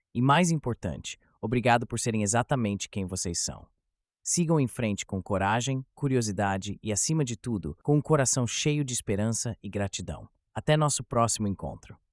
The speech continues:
Que cada um de vocês continue a vibrar alto e a encontrar a beleza em cada momento de sua existência. Mais uma vez, obrigado se gostarem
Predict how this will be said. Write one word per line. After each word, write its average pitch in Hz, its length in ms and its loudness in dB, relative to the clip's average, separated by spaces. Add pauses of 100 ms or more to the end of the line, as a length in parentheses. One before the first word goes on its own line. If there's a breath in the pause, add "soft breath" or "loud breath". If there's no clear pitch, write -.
(120)
Que - 100 -8
cada 160 320 4
um 147 80 4
de 135 120 0
vocês 120 400 -2
continue 107 420 0
a - 20 0
vibrar 107 420 0
alto 113 380 0 (160 soft breath)
e 127 120 0
a - 20 4
encontrar 123 480 2
a 107 40 0
beleza 104 460 0
em 98 60 0
cada 143 260 0
momento 120 460 0
de 107 140 -8
sua 104 300 -2
existência. - 720 -6 (560)
Mais 135 240 4
uma 139 120 4
vez, - 400 -4 (260)
obrigado 123 500 4
se - 160 -2
gostarem 90 580 -2